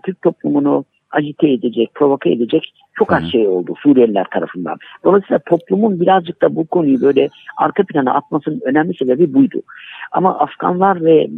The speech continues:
Speaker 1: işte bu şeyler, Pakistanlılar, Iraklılar, İranlılar falan sınırdan geçince işler bayağı karıştı. Şimdi bunun bir boyutu daha var. Türkiye'de çok konuşulmuyor. O da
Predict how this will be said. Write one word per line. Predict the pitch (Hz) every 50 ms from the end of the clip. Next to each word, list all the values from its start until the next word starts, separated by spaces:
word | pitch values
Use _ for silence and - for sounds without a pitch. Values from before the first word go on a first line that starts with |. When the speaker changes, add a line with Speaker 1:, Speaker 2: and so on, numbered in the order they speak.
| 156 147 147 165 156
Speaker 1:
işte | - - - 151 143 147
bu | 151 151 143 156 - -
şeyler, | - 156 151 - 143 143 139
Pakistanlılar, | - - 139 139 - 143 139 _ - 139 139 143 143 143 143 135 131 -
Iraklılar, | 147 139 147 143 - _ - 139 135 143 147 - 90
İranlılar | 117 139 151 156 143 135 127 131 127 127
falan | - - - 190 220 233 - - - _ _ -
sınırdan | - 170 165 - 160 160 170
geçince | 180 - - 170 156 190 214
işler | 165 - - - 175 180 - -
bayağı | 147 147 156 185
karıştı. | - - 113 87 - - - - - - - _ _ -
Şimdi | - 220 254 196
bunun | 185 240 277 254 202
bir | 240 247 277 202
boyutu | 170 185 185 180 - 202
daha | 185 160 180 196
var. | - - - -
Türkiye'de | - 143 - 139 147
çok | - - 147 _
konuşulmuyor. | - 139 131 - - 98 95 87 78 92 110 -
O | 117
da | - 110 113